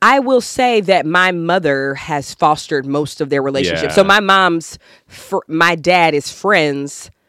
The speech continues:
Speaker 1: with my mom's friends' husbands.
Speaker 2: Yeah.
Speaker 1: So he has friends,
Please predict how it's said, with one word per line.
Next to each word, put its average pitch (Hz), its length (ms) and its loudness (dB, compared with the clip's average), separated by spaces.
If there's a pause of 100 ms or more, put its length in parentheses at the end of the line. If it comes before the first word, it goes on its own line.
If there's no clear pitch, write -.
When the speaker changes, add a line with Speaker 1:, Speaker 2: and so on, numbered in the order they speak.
(160)
Speaker 1:
with 175 140 0
my 170 120 4
mom's 165 340 2
friends' 151 280 -2
husbands. 120 580 -6
Speaker 2:
Yeah. 80 260 -4 (520)
Speaker 1:
So - 120 2
he 277 160 6
has 240 240 4
friends, 139 680 -2